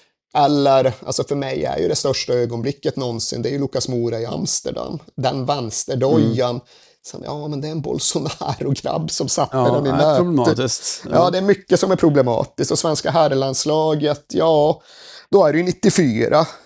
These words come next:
Speaker 1: Nittiofyra tröjor har jag ju faktiskt redan, så där är jag ju på något sätt i mål. Femtioåtta,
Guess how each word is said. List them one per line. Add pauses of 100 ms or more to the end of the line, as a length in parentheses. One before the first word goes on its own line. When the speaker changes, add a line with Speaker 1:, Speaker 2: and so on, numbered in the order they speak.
Speaker 1:
Nittiofyra
tröjor
har
jag
ju
faktiskt
redan, (100)
så (400)
där
är
jag
ju (640)
på
något
sätt
i
mål. (1000)
Femtioåtta,